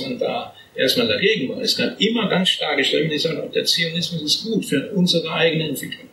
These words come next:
Nun geht aber die Geschichte, die Sie wahrscheinlich alle kennen, so und wahrscheinlich kennen die,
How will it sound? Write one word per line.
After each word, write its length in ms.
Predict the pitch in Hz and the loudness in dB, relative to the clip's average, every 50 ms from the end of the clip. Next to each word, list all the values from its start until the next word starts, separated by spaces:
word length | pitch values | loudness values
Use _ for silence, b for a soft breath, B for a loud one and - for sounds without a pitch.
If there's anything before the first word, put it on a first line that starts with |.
| _ _ | _ _
Nun 120 | 185 196 190 | 0 0 4
geht 180 | - 220 - | 6 6 6
aber 180 | 170 185 196 196 | 6 6 6 6
die 100 | 185 190 | 6 6
Geschichte, 640 | 175 180 - - 208 - - - 202 190 180 170 160 | 4 4 4 4 4 4 4 4 4 4 4 2 2
die 100 | 170 170 | 2 2
Sie 200 | 160 175 185 170 | 4 4 4 4
wahrscheinlich 500 | 165 170 160 - 160 160 151 143 135 165 | 4 4 4 4 4 4 4 4 2 2
alle 240 | 165 160 170 190 180 | 2 4 4 4 4
kennen, 360 | 180 - 170 165 160 147 131 | 4 2 2 2 4 2 2
so 180 | 123 135 151 165 | 4 4 4 4
und 260 | 185 202 202 175 139 | 4 2 2 2 2
wahrscheinlich 480 | 151 147 139 - 160 160 151 - - - | 2 4 4 4 4 4 4 2 2 2
kennen 280 | - 165 170 170 160 | 2 2 2 2 0
die, 260 | - 165 160 160 160 | 0 -2 -2 -2 -6